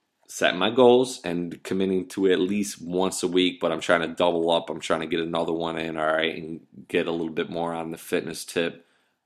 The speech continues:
Um, I believe it starts with motivation, though, and I, I'm a big believer on that. So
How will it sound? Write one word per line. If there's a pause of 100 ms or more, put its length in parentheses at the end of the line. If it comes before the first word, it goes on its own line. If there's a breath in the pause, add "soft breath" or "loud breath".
Um,
I
believe
it
starts
with
motivation,
though,
and
I, (140)
I'm (300)
a
big
believer
on
that.
So